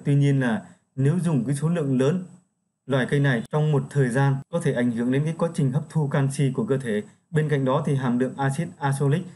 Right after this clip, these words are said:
trong me đất khá cao. Nếu bạn dùng quá nhiều có thể gây sỏi thận trong bàng quang. Nói cách khác là người ta bị cái tình trạng này nên hạn chế dùng me đất.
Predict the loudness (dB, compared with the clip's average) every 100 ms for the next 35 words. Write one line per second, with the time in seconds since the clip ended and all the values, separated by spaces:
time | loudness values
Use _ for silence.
0 | -20 _ -2 0 2 2 -2 -4 -4 0
1 | 0 0 -4 -16 _ -4 0 0 0 0
2 | 2 2 2 0 2 0 -2 -6 -4 -2
3 | 0 2 0 -2 -4 -2 -4 -6 _ _
4 | _ _ _ _ _ -2 0 0 0 0
5 | -2 -4 -20 _ _ -2 0 0 0 0
6 | 0 0 0 0 0 0 0 0 -2 -2
7 | -4 -2 0 0 0 0 -2 -6 _ -4
8 | -2 0 -2 -2 0 0 0 0 0 0